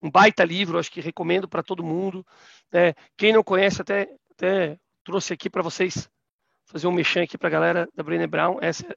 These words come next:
esse é o livro, né? Façam, façam a leitura. Tem um podcast também dela muito bom, né, de, de vu-, sobre vulnerabilidade, de um ted, que ela fala sobre essa questão. É, também aqui a gente falou sobre muito o impacto da pandemia, né, Diego?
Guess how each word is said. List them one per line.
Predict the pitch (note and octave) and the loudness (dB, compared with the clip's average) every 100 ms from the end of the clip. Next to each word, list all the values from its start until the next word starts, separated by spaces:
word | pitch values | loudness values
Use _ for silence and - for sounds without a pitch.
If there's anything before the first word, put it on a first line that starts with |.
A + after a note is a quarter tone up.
| - | -12
esse | F3 F3 | -10 -8
é | |
o | |
livro, | D#3 F3+ F#3 G3+ - _ _ _ _ | -8 -10 -10 -12 -14 _ _ _ _
né? | D3 D#3+ G3 _ _ _ | 0 0 -2 _ _ _
Façam, | - E3+ F3+ G3+ G3 - | 2 4 4 0 -4 -8
façam | - F3+ - G3 | 0 2 2 -2
a | |
leitura. | F#3 E3 F#3 F#3+ F#3+ - _ | -2 -4 -4 -2 -2 -4 _
Tem | - | -2
um | G3+ | -2
podcast | F#3 G#3+ - G3 G#3 - | 2 0 2 2 2 2
também | - F3 F#3 | -6 -6 0
dela | F#3 F3+ | 2 2
muito | E3 G#3+ F#3 | -2 -8 -10
bom, | E3 F#3 G3 _ _ _ _ | -6 -6 -8 _ _ _ _
né, | E3+ E3+ | -2 -2
de, | D#3 | -2
de | D#3 | -10
vu-, | D3+ F3 - | -10 -10 -10
sobre | - E3 | -10 -8
vulnerabilidade, | E3 F3 E3+ D#3+ D#3 F3 E3+ F#3 F3 G3 | -2 2 2 0 -4 0 0 0 -4 -12
de | D3+ | -14
um | E3 | -10
ted, | - F3 F3 C#3+ - _ - _ | -2 0 0 -6 -20 _ -20 _
que | - | -4
ela | E3 | -2
fala | - F3+ | 0 0
sobre | F3 F3 | 0 -4
essa | D#3 C#3 | -8 -8
questão. | - - D#3+ E3 F#3+ - _ _ _ _ _ | -10 -8 0 0 0 -6 _ _ _ _ _
É, | E3 E3 E3+ E3 - _ _ _ _ _ _ _ _ _ _ _ - | 0 2 2 0 -4 _ _ _ _ _ _ _ _ _ _ _ -4
também | F3+ G#3 | 2 4
aqui | G3+ | 2
a | G#3 | -4
gente | G#3 | -4
falou | - G#3 G3 | 2 2 2
sobre | A3+ F#3+ | 0 -2
muito | G3 A3 | -4 -6
o | G#3+ | -8
impacto | - F#3+ A3+ A#3 | 4 4 4 0
da | G3+ | -2
pandemia, | G3+ G#3 F#3 E3+ F#3 E3 | 2 2 2 0 0 0
né, | E3 E3+ D#3 | 2 0 -2
Diego? | D#3 D#3+ - | -4 -8 -12